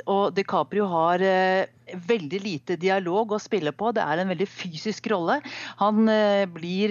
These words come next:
såret i kamp med bjørn og blir forlatt av sine kamerater, og, eh, kjemper da resten av filmen for å hevne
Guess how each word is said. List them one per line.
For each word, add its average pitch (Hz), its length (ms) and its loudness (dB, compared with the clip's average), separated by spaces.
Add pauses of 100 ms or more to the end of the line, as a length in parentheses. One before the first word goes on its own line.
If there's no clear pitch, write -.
såret 175 480 0
i 214 60 0
kamp 156 300 -4
med 190 200 -2
bjørn 185 300 2
og 165 80 -2
blir 165 120 0
forlatt 180 400 -2
av 180 80 2
sine 175 240 0
kamerater, 185 640 0
og, 190 200 2 (400)
eh, 190 320 2
kjemper 190 480 0
da 180 160 2
resten 170 320 -2
av 180 80 -4
filmen 165 420 -4
for 175 200 -4
å 160 120 0
hevne 156 640 0